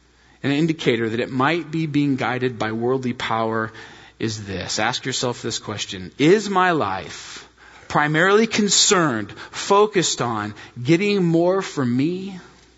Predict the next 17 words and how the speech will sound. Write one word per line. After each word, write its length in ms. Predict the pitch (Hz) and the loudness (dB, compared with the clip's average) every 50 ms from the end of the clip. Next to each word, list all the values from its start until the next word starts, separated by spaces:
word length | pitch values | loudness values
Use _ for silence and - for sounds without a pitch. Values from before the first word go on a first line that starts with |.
| _ _ _ _ _ _ _ _ _ _ _ _ - - | _ _ _ _ _ _ _ _ _ _ _ _ -10 -4
Do 100 | - 175 | 0 0
I 60 | 190 | 0
spend 220 | 180 - 220 208 190 | 0 0 0 0 2
my 140 | 170 156 | 2 0
time, 440 | 147 - 190 190 196 202 214 220 208 - - - - | 0 2 4 6 6 6 6 4 0 -4 -10 -4 -2
my 100 | 156 147 | 0 2
energy, 500 | 147 170 185 202 208 185 175 196 208 202 202 - - | 2 2 2 2 0 0 0 0 0 0 -2 -4 -2
my 160 | 147 135 131 | -2 0 0
thoughts, 460 | 123 - 202 180 196 208 202 - - - - | 0 0 2 4 4 4 4 2 -4 -10 -4
my 120 | - 151 143 | -2 0 0
resources 640 | 147 151 175 185 - 202 185 175 - 180 175 131 - | 2 2 0 2 2 2 2 2 2 0 0 -2 0
trying 340 | - - 185 180 190 202 202 | 0 2 4 4 4 4 4
to 80 | 196 | 2
get 180 | 160 175 190 110 | 2 2 2 2
more 280 | 156 156 160 180 190 185 | 2 2 4 4 2 2
for 160 | - 190 175 | 2 4 4
me, 320 | 170 170 175 190 196 175 | 6 6 4 4 2 0